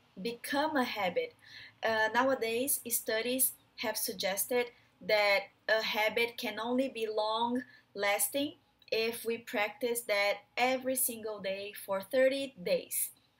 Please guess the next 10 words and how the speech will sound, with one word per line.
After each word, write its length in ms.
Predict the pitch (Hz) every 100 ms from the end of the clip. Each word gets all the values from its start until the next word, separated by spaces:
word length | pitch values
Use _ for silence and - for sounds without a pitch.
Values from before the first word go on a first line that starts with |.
| _ _ -
And 400 | 202 190 190 190
in 140 | 220
the 80 | 220
past, 420 | 214 233 220 247
it 160 | 226 190
was 380 | 214 202 202 - - -
less 260 | 208 220 254
than 160 | 254
thirty 300 | 254 233 220
days, 420 | 202 190 196 233